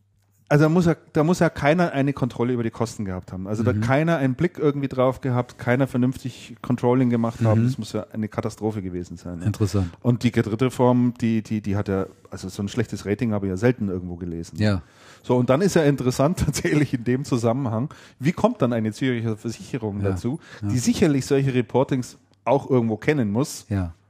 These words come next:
Speaker 1: Ja, die müssen sich ja auch Informationen ran-,
Speaker 2: Ja.
Speaker 1: ranziehen über Kreditwürdigkeit et cetera pp. Eine Bürgschaft über fünfzig Millionen
Speaker 2: Ja,
Speaker 1: zu geben.
Speaker 2: die ist vielleicht schon,
Speaker 1: Die
Speaker 2: die
Speaker 1: ist
Speaker 2: stammt schon von, von früher vielleicht. Ich weiß nicht, wann die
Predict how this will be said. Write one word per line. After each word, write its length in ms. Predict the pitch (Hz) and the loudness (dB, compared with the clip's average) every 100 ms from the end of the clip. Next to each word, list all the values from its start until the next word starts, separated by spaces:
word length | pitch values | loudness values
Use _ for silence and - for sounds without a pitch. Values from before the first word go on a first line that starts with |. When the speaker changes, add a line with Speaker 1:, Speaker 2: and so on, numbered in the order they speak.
| _ | _
Speaker 1:
Ja, 160 | 95 117 | -2 0
die 200 | 110 101 95 98 - | 0 -4 -6 -10 -14
müssen 280 | 101 101 107 | -10 -10 -8
sich 120 | 101 | -4
ja 100 | 101 | 0
auch 160 | 101 117 | 2 2
Informationen 640 | 117 110 104 101 113 107 | 0 0 0 0 0 0
ran-, 280 | 101 101 113 110 | 0 0 -2 -4
Speaker 2:
Ja. 80 | 104 | 0
Speaker 1:
ranziehen 420 | 101 87 131 147 - - - - | 0 0 -2 -4 -8 -20 -14 -2
über 160 | 123 | 0
Kreditwürdigkeit 800 | - 123 127 123 120 120 - 113 117 | 0 -2 0 0 0 0 -2 -2 -2
et 100 | - | -4
cetera 260 | 110 110 | -4 -4
pp. 360 | 107 110 - 127 - - - | -6 -8 -6 -6 -8 -20 0
Eine 160 | 131 123 | 2 4
Bürgschaft 380 | 156 - 160 135 | 2 0 -4 -2
über 120 | 120 | -4
fünfzig 320 | 160 - 160 | -4 -6 -8
Millionen 220 | 202 110 | 0 4
Speaker 2:
Ja, 60 | 131 | 4
Speaker 1:
zu 60 | 92 | 4
geben. 60 | |
Speaker 2:
die 120 | 104 143 | 2 0
ist 180 | 123 - | -2 0
vielleicht 320 | 123 123 - | 4 4 2
schon, 120 | 131 | 0
Speaker 1:
Die 40 | 120 | 0
Speaker 2:
die 60 | |
Speaker 1:
ist 80 | 117 | 2
Speaker 2:
stammt 240 | 127 123 | 2 0
schon 240 | - 127 117 | -2 -4 -6
von, 300 | - 117 107 | -2 -2 -2
von 260 | - 117 | -2 -2
früher 420 | - - 139 104 90 | -2 -2 2 2 0
vielleicht. 400 | 101 92 92 110 | -2 -2 -2 -2
Ich 100 | 110 | 0
weiß 160 | 107 | 0
nicht, 140 | 107 92 | 0 0
wann 160 | 104 | 0
die 320 | 98 85 80 | 0 0 -4